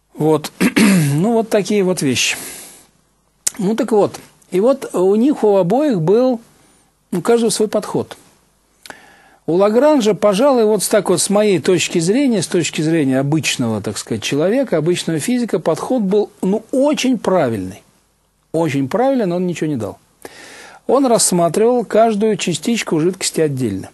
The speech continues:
И вот с моей точки зрения физической, это правильная совершенно вещь. Вот я знаю про, э, значит, движение,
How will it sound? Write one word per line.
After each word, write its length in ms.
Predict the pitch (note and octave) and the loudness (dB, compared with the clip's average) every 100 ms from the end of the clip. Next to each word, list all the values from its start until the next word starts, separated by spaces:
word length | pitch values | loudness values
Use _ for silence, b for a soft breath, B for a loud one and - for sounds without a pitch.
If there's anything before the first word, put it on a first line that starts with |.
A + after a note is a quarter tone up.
| _ _ _ | _ _ _
И 80 | - | -4
вот 280 | C3+ C#3 - - _ _ _ | -2 -2 -8 -20 _ _ _
с 120 | - | -4
моей 260 | C3 D#3+ G#3+ | -2 0 0
точки 400 | G#3+ G3 - F#3 | 2 0 0 -2
зрения 320 | G#3 C#4+ B3+ | 0 0 0
физической, 460 | F#3+ F#3+ E3 - D#3 | 0 -2 -2 -2 -4
это 160 | D#3 | -4
правильная 840 | D3 - D3 F#3 B3 C4+ C4+ C4+ B3+ | -4 -2 0 2 2 4 2 2 2
совершенно 400 | B3 A3 C4 B3 | 0 0 0 0
вещь. 340 | G#3 F#3+ - - _ B B B B B B B - | 0 -2 -6 -14 _ B B B B B B B -2
Вот 300 | E3 A3 G#3+ | 2 2 2
я 200 | F3+ A3+ | 4 4
знаю 360 | F#3+ A3 C4 A3 | 4 4 4 4
про, 400 | A3 G#3 G3 E3+ | 4 4 4 4
э, 500 | E3+ F3+ F3+ F3 D#3+ | 2 4 4 4 2
значит, 480 | D#3+ F#3 F#3 F#3+ F3 | 2 0 0 0 -2
движение, 1200 | - C#3 F3 F3+ D3+ D#3 E3+ G3 A#3+ A#3+ A#3 | -6 -8 -6 -4 0 2 4 4 4 4 2